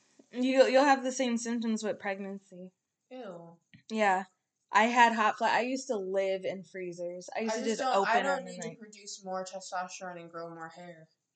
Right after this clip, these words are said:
Speaker 2: Um, I already grow a mustache. I don't <laughs> want, I
Speaker 1: I
Speaker 2: don't want
Speaker 1: grow
Speaker 2: that.
Speaker 1: a patch of beard right here. A patch of beard. It's, like, four or
Speaker 2: Four
Speaker 1: five
Speaker 2: hairs?
Speaker 1: hairs, but still,
Speaker 2: Are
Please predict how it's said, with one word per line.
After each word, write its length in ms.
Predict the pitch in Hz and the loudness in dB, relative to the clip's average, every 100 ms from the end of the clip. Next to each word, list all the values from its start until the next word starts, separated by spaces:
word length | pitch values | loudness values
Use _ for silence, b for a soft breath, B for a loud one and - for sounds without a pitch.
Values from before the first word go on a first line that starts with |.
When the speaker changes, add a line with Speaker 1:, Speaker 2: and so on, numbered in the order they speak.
| _ | _
Speaker 2:
Um, 460 | 170 165 160 160 160 - | -6 -6 -6 -10 -14 -12
I 200 | 165 175 | -8 -6
already 400 | 175 175 175 170 | -4 -6 -8 -12
grow 240 | 160 170 165 | -12 -10 -10
a 60 | |
mustache. 720 | 160 160 - 156 156 - - - - | -12 -14 -14 -16 -16 -16 -16 -14 -12
I 40 | |
don't 180 | 185 190 | -10 -12
<laughs> 40 | 180 | -12
want, 300 | 208 226 185 - - | -6 -4 -4 -6 -10
I 40 | 233 - B B _ | -12 -14 B B _
Speaker 1:
I 40 | 220 | -4
Speaker 2:
don't 20 | |
want 100 | 208 | 2
Speaker 1:
grow 680 | 240 247 240 233 226 220 226 _ _ _ | 2 4 2 0 -2 -4 -8 _ _ _
Speaker 2:
that. 60 | 190 | -12
Speaker 1:
a 20 | |
patch 400 | - - 196 196 | -10 -6 -6 -6
of 200 | 196 170 | -12 -10
beard 320 | 180 180 175 | -10 -8 -8
right 220 | 175 175 190 | -8 -12 -14
here. 280 | 185 175 185 _ _ _ _ _ _ _ _ _ _ _ _ | -18 -18 -20 _ _ _ _ _ _ _ _ _ _ _ _
A 80 | 190 | -10
patch 340 | 165 180 165 | -6 -6 -6
of 120 | 170 | -10
beard. 240 | 170 165 170 | -10 -8 -8
It's, 160 | 170 | -8
like, 220 | 175 160 156 _ _ _ _ _ _ - - _ _ _ | -8 -10 -12 _ _ _ _ _ _ -20 -20 _ _ _
four 360 | 196 180 180 180 | -6 -2 -2 -2
or 40 | |
Speaker 2:
Four 80 | 170 | -2
Speaker 1:
five 440 | 175 170 175 180 190 | 2 2 4 2 2
Speaker 2:
hairs? 20 | |
Speaker 1:
hairs, 400 | 190 180 190 202 | 2 4 2 2
but 180 | 240 - | 0 0
still, 300 | - 269 | -4 2
Speaker 2:
Are 60 | 339 | 4